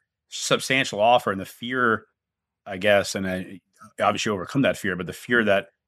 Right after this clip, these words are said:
if you don't deliver the result, how do you explain to the client that offer was there? Obviously, they saw it, and you,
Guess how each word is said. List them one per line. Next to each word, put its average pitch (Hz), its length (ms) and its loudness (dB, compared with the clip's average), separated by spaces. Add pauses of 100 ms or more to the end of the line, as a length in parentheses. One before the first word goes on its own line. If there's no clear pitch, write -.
(160)
if - 80 -20
you 110 60 -14
don't 123 280 -2
deliver 113 280 -2
the 104 80 -2
result, 104 480 0 (280)
how 113 180 -2
do 113 60 -2
you 113 40 -2
explain 110 240 -2
to 95 60 -10
the 98 80 -6
client 104 260 0
that 101 200 0 (120)
offer 104 280 2
was 87 180 -8
there? 92 440 0
Obviously, 101 240 0
they 92 100 -6
saw 87 300 2
it, 98 60 2
and 98 100 -8
you, 85 120 -12